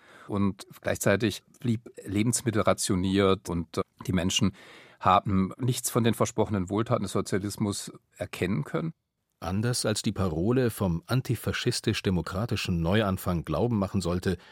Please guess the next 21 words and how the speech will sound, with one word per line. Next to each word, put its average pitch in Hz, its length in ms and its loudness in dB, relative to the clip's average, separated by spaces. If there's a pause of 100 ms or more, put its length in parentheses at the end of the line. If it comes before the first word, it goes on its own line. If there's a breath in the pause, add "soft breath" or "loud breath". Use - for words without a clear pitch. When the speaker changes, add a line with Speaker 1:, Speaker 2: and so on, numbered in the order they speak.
(320 loud breath)
Speaker 2:
verwandelt 104 460 0
sich - 200 0
die 117 120 2
S 123 180 0
E 113 120 0
D 107 420 0
ab 95 140 -2
dem 80 160 0
Frühsommer 113 480 2
neunzehnhundertachtundvierzig 90 1400 0 (320 soft breath)
zur 101 160 0
marxistisch-leninistischen 98 1600 0
Kaderpartei. 71 840 -6 (400)
Speaker 1:
Das - 160 -2
war 120 100 0
wirklich 117 220 -4
so 120 100 0
eine 104 80 0
Phase, 120 580 -2 (360 soft breath)
in 101 240 -4
der 101 500 0